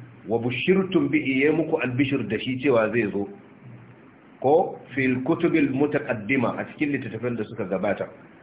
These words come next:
fa innahu man'utun bi zalika, domin annabi an kamanta shi da haka fi kutubihim, a cikin littafinsu.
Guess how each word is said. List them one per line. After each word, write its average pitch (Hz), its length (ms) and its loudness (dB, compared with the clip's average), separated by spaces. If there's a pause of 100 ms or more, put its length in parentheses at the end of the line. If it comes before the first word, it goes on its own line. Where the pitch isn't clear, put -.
(260)
fa 107 160 -4
innahu 135 340 2
man'utun 123 800 2
bi 110 160 0
zalika, 92 400 0
domin 123 240 -2
annabi 127 320 -2
an 120 180 -4
kamanta 120 460 -2
shi 120 80 -6
da 101 100 -2
haka 101 300 -4
fi 127 160 0
kutubihim, 117 500 -4
a - 140 -10
cikin 101 240 -8
littafinsu. 95 480 -8